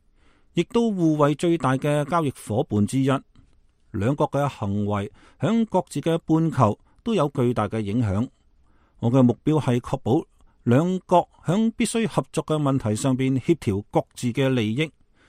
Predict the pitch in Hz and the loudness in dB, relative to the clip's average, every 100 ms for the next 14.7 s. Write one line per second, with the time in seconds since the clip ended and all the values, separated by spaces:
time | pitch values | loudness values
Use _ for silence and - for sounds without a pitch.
0 | _ _ - 220 214 190 143 147 147 - | _ _ -2 -2 0 0 2 2 0 -4
1 | _ _ 220 202 190 - 165 160 156 143 | _ _ -2 0 -2 0 0 0 -2 -2
2 | 160 131 123 127 131 127 120 92 _ _ | -2 -2 -2 0 0 0 -2 -4 _ _
3 | _ - 208 180 107 101 123 208 185 151 | _ -2 -2 -2 -2 -2 0 0 0 -2
4 | 139 123 117 101 104 101 - _ _ _ | 0 0 -2 -4 -4 -6 -6 _ _ _
5 | _ _ _ _ - 101 170 135 - 208 | _ _ _ _ -2 0 2 0 0 0
6 | 185 147 143 - 151 185 143 104 196 196 | 0 -2 -2 -2 -2 0 0 0 0 -2
7 | - 151 147 - 202 165 147 143 - 101 | -2 -2 -2 -2 -4 -4 -6 -8 -6 -2
8 | 101 98 101 123 127 - 135 - _ - | 0 0 -2 -2 -4 -2 -4 -4 _ -20
9 | - - - 143 175 - 202 - 175 - | -20 -8 -2 0 0 -2 -4 -2 -6 -2
10 | 240 233 165 147 139 101 156 - 123 90 | 0 0 0 -4 -2 -2 -2 0 -2 -2
11 | - _ 175 170 147 175 160 139 143 135 | -10 _ 0 0 0 -2 -2 0 0 -2
12 | - 147 156 - - 214 - 220 214 180 | -4 -4 -4 -6 -6 -6 -4 -4 0 0
13 | 165 135 135 143 139 160 165 139 - 165 | 2 2 2 0 -2 -4 -2 -4 0 -2
14 | 165 123 117 113 110 90 | 0 0 2 2 0 -4